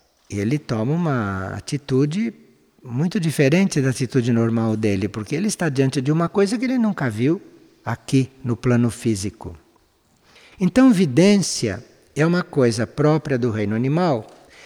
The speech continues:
e que nós podemos ainda ter. Agora,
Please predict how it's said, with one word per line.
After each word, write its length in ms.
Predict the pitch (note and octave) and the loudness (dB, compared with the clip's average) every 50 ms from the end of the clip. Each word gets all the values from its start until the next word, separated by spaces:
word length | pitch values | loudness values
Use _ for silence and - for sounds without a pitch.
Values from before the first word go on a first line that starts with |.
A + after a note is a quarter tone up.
| - - - _ | -20 -20 -20 _
e 100 | - F#3+ | -2 -2
que 180 | G3 - - C4+ | 0 2 2 4
nós 240 | C4 A#3 - - - | 6 6 4 4 0
podemos 580 | - - B3+ A3 F3 F#3+ F#3+ G3+ A3+ A#3+ G#3 | 0 0 0 2 4 2 2 4 4 2 2
ainda 460 | A3+ A#3 A#3+ G3+ G3 G#3+ B3 A#3+ C4 B3 | 2 2 4 4 4 4 4 2 0 -2
ter. 380 | B3 - - A#3+ A3+ A3 F#3 - - - _ _ _ _ _ _ _ _ _ _ _ _ _ _ _ _ _ _ _ _ _ _ _ _ _ | -2 -2 -2 0 0 -2 -4 -6 -14 -20 _ _ _ _ _ _ _ _ _ _ _ _ _ _ _ _ _ _ _ _ _ _ _ _ _
Agora, 480 | - G#3+ G3+ F3+ C#3+ A#2+ G2 G2 G#2 | -6 -2 2 2 2 2 2 -2 -6